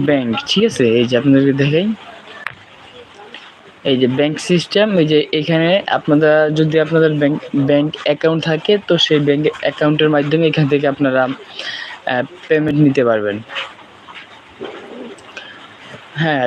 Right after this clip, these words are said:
তারপর হচ্ছে যে আপনার আরও একটি সিস্টেম, এই যে অনলাইন ব্যাংকিং ওয়্যার, এইটা হচ্ছে আপনার ব্যাংকে ওই যে, ওইটা এটা সেম। আপনাদের যদি কারো ব্যাংক অ্যাকাউন্ট থাকে, যে আপনি যদি মনে করছেন যে আমার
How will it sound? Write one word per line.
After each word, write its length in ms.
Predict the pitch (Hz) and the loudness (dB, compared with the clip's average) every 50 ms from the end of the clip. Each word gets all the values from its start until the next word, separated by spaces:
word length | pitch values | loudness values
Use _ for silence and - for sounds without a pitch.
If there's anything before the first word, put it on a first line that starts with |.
| 113 - | 0 0
তারপর 240 | 135 135 139 143 151 | -2 -2 0 0 0
হচ্ছে 200 | 147 139 - 156 151 | 0 2 2 2 2
যে 120 | 143 147 156 147 | 2 2 0 0
আপনার 280 | 147 - 156 156 151 156 - - - - | 0 0 0 2 2 0 0 -2 -4 -2
আরও 220 | 151 156 165 175 170 160 | 0 2 2 2 2 0
একটি 280 | 151 - - - 175 190 214 233 247 - - - - - - - | -2 -4 -2 0 2 4 4 2 0 -2 -8 -14 -20 -20 -12 -8
সিস্টেম, 400 | - - - - - - 147 139 135 | -4 -4 -4 -4 -2 -2 0 0 2
এই 60 | 131 | 2
যে 100 | 131 135 | 2 2
অনলাইন 420 | 98 143 151 156 160 165 175 190 196 185 | 2 2 2 2 2 0 0 0 2 2
ব্যাংকিং 320 | 175 160 151 143 - 147 135 127 | 2 2 0 2 2 2 4 4
ওয়্যার, 160 | 127 120 120 - - - - - - - | 4 4 2 0 -2 -10 -20 -20 -10 -4
এইটা 240 | - 170 175 175 196 196 202 | -2 -2 0 2 2 2 2
হচ্ছে 200 | 202 196 - - 202 | 2 0 0 2 2
আপনার 400 | 190 180 - 190 190 185 185 185 180 180 - - - - - - - - - - | 0 2 2 2 2 4 2 2 -2 -6 -12 -16 -20 -20 -20 -20 -20 -8 0 2
ব্যাংকে 600 | 170 151 160 165 160 156 143 131 - 131 120 120 | 2 4 4 2 0 0 -4 -6 -2 2 4 4
ওই 80 | 120 120 | 4 2
যে, 80 | 120 - - | 0 -4 0
ওইটা 240 | - 147 160 170 185 | 0 0 2 4 2
এটা 320 | 180 175 170 175 180 180 | 2 2 2 2 2 2
সেম। 540 | 170 - - - - 160 139 120 110 101 92 - - | 2 0 -8 -4 -2 -2 0 0 -2 -4 -4 -6 -8
আপনাদের 520 | - - 117 - - 147 156 165 160 156 165 | -8 -8 -6 0 0 2 4 4 2 2 2
যদি 140 | 170 175 | 2 2
কারো 260 | 165 - 160 156 165 165 | 2 2 0 0 0 0
ব্যাংক 260 | 160 156 147 147 151 | 0 0 0 0 0
অ্যাকাউন্ট 340 | 160 151 160 170 170 165 - | -2 0 0 0 0 0 0
থাকে, 260 | 190 202 - 202 175 | -2 0 0 -2 0
যে 100 | 156 151 | 0 0
আপনি 240 | 139 - - 156 156 | -2 0 0 2 4
যদি 100 | 160 160 | 4 4
মনে 260 | 151 151 151 156 156 | 4 4 2 2 2
করছেন 360 | - 170 160 - 165 156 147 | 0 0 -2 0 2 2 2
যে 120 | 147 147 | 4 2
আমার 360 | 143 139 139 139 139 135 131 | 0 2 2 2 2 2 0